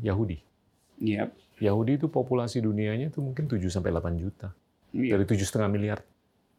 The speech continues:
Speaker 2: Dan dua puluh persen.
Speaker 1: Kecil lah persentasenya kan. Kalau Muslim itu persentasenya mungkin dua puluh dua persen
Speaker 2: Hmm.
Speaker 1: dari total populasi. Tapi yang menang Nobel itu di bawah sepuluh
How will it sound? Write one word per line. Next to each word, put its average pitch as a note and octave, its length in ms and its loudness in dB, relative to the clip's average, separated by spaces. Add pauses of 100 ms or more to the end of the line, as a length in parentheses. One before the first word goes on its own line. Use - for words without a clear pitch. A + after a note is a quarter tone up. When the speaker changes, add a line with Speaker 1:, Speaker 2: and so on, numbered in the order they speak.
(260)
Speaker 2:
Dan A2+ 260 0
dua A#2 100 -2
puluh - 180 -10
persen. - 300 -4
Speaker 1:
Kecil D#3 400 6
lah C3+ 220 6
persentasenya G2+ 720 2
kan. A#2+ 120 -2 (580)
Kalau G#2 240 2
Muslim F#2+ 480 0
itu G#2+ 320 -4
persentasenya F#2 880 -4 (760)
mungkin A2 280 -4
dua F2+ 200 2
puluh F2+ 200 -4
dua E2+ 200 0
persen - 520 -4
Speaker 2:
Hmm. A2 240 -2
Speaker 1:
dari G2+ 280 2
total F2+ 320 -4
populasi. F#2 520 -4
Tapi A#2+ 240 0
yang A#2 80 -2
menang A2+ 160 2
Nobel G#2+ 480 2
itu G#2 160 -4
di C3+ 120 0
bawah F#2 200 2
sepuluh B2+ 400 -2